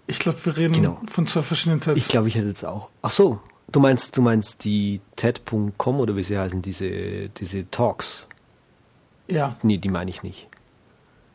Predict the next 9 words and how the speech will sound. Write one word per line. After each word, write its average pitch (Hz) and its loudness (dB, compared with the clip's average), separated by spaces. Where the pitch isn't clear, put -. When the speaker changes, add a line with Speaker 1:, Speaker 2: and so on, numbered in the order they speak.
Speaker 2:
Ich - -8
meine 101 4
das 98 -2
Programm 98 -4
ted. 82 -6
Speaker 1:
Kenn 165 -2
ich 135 -4
nicht. 147 -8
Speaker 2:
Den 90 -4